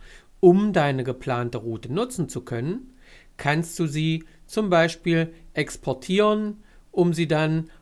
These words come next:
auf Geräte zu übertragen, die du nicht mit Garmin Basecamp verbinden kannst. Oder aber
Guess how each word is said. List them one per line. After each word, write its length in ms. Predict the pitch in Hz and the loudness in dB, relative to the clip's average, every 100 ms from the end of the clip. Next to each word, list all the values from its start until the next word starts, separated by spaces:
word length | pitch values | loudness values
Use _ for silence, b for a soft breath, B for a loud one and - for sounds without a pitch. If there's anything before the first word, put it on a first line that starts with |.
| - | -2
auf 400 | 175 175 175 - _ | 4 4 2 -10 _
Geräte 420 | - 147 156 165 175 | -4 0 0 0 0
zu 100 | 170 | 0
übertragen, 640 | 151 143 147 147 143 139 | 0 -2 0 0 0 -4
die 120 | 131 | -4
du 100 | 120 | -4
nicht 300 | 120 202 - | -2 -4 -4
mit 160 | 208 196 | -8 -2
Garmin 340 | 190 190 180 | -2 0 2
Basecamp 420 | 180 185 - 175 | 0 0 -2 -4
verbinden 480 | 170 147 165 160 165 | -4 -4 -2 -2 -4
kannst. 480 | 165 156 156 - - b b b b b - - - | -4 -4 -4 -8 -18 b b b b b -20 -20 2
Oder 340 | 190 226 226 | 4 6 4
aber 480 | 185 180 170 175 | 4 4 2 0